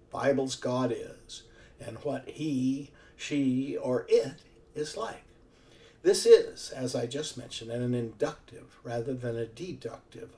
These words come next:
approach. If you know the difference between deductive and inductive thinking, you'll understand that religions often use a deductive approach. They begin with accepted premises and try to reason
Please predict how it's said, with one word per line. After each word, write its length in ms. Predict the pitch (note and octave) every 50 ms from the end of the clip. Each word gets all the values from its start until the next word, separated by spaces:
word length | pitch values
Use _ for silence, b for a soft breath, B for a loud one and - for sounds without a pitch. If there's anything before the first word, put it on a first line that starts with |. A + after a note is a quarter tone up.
| - -
approach. 680 | - - - - - A#2 - - - - - - - B B B B B B B -
If 160 | - - -
you 80 | B3
know 160 | A#3 A#3 A#3 A3
the 100 | F3+ D3
difference 460 | A#2+ D3 C#3 B2+ - - C3 - -
between 400 | - - - - C3 A2+ A2 G#2
deductive 540 | G2+ B2 B2 B2 B2 A#2 A#2 - - - -
and 120 | G2+ G#2+
inductive 460 | A2 A2+ A2+ - A2+ B2 - - -
thinking, 500 | - - - - - - C#3 - G3+ B B B B B B B B B B
you'll 200 | C#3 D#3 F#3+ -
understand 640 | C#3+ C3 C#3 - - - - - - - - - D3
that 140 | D3+ - -
religions 800 | A#2 A#2+ A#2+ B2+ C3+ C#3 C3+ C3 C3+ B2+ B2 B2 B2 - - -
often 380 | - C#3+ D#3 D#3 - - A#2 A#2+
use 380 | B2+ A2+ - - - - -
a 80 | A#2+ A2+
deductive 640 | - B2+ A#2+ G#2 - - - - - - - - F#2+
approach. 580 | - - - - - - - - - - - - B B B B B B B B B
They 140 | - C3 C3
begin 440 | B2+ C3 B2+ - - C3 C#3+ F3+
with 200 | F3+ D#3 D3 -
accepted 580 | F3+ F#3 - - - - C#3 - - D3 - -
premises 720 | - - C3+ B2+ C3 C3 - - - - - - - - B B B B B B B B B
and 200 | - C3 B2+ B2+
try 320 | - - C#3 B2+ C3 C#3 C#3
to 180 | C3 B2 G#2+ -
reason 760 | A#2 C3+ G3 A3+ G3+ F3+ - - - - - - - C3 -